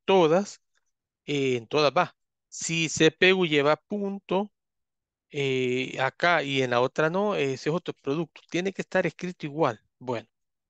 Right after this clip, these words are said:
eso creo que ya lo verifiqué. Y la otra es esta, mira. Si no es igual algo, en alguna semana va una cosa diferente, eso te lo va a anexar como que fuera otro ítem.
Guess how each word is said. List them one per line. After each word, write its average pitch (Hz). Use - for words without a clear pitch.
eso 202
creo 190
que 170
ya 156
lo 143
verifiqué. 131
Y 214
la 202
otra 226
es 196
esta, 127
mira. 110
Si -
no 247
es 233
igual 208
algo, 190
en 151
alguna 190
semana 170
va 160
una 165
cosa -
diferente, 180
eso 185
te 185
lo 165
va 160
a -
anexar 185
como 156
que 147
fuera 147
otro 143
ítem. 123